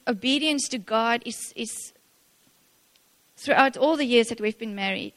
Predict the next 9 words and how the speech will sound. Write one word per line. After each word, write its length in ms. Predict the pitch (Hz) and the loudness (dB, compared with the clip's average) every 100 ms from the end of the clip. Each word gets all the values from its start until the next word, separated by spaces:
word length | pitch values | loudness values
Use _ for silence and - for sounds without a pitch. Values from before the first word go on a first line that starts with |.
| _ _ _ | _ _ _
so 460 | - - - 262 269 | -8 -6 2 4 4
encouraging 640 | - 240 247 247 269 254 247 | 0 -2 0 2 2 2 -2
to 100 | 233 | -2
me. 140 | 214 | -4
But 160 | 214 226 | -2 -4
he 220 | 226 285 | -2 2
has 280 | 330 320 - | 2 0 -2
learned 600 | 202 233 185 120 165 196 - _ _ _ _ _ _ _ _ - - - _ _ | 2 2 0 -4 -12 -14 -20 _ _ _ _ _ _ _ _ -20 -20 -20 _ _
to 340 | 285 269 262 | 0 2 2